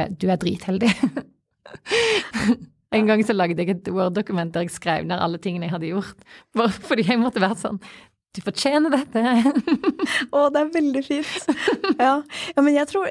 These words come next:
Speaker 2: eh, og til og med liksom i samtale med mamma, hun har hatt ganske mange forskjellige yrker, og vært, eh, kunstner og maskør, men også på en måte tatt utdannelse i landskapsarkitekt, og, eh, og hun kan liksom snakke om på en måte bare det siste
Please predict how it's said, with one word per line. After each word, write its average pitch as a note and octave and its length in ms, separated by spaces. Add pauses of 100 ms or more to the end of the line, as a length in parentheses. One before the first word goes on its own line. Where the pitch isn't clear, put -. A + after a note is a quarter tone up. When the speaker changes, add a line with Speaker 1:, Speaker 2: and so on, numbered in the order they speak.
Speaker 2:
eh, - 440
og D4+ 320
til C#4 120
og B3 80
med C#4 100
liksom C4 180
i - 40
samtale A3 380
med A3 140
mamma, A#3 420
hun B3+ 140
har A#3 100
hatt A3+ 160
ganske A#3 220
mange G#3 160
forskjellige G#3 360 (140)
yrker, - 400 (560)
og A3+ 100
vært, A3+ 240
eh, A3+ 160
kunstner A3 600
og G3+ 140 (100)
maskør, A#3 560
men G#3+ 120
også - 340 (100)
på A3 100
en G#3+ 60
måte G3 200 (520)
tatt A3 160
utdannelse G3+ 420
i G3+ 60
landskapsarkitekt, - 1000
og, G3+ 320 (440)
eh, A3 500 (260)
og B3 200
hun C#4 120
kan D4+ 140
liksom C#4+ 180
snakke D4+ 320
om G#3 140 (100)
på B3 80
en B3 80
måte A#3 240
bare A3+ 200
det A3+ 80
siste D#4 440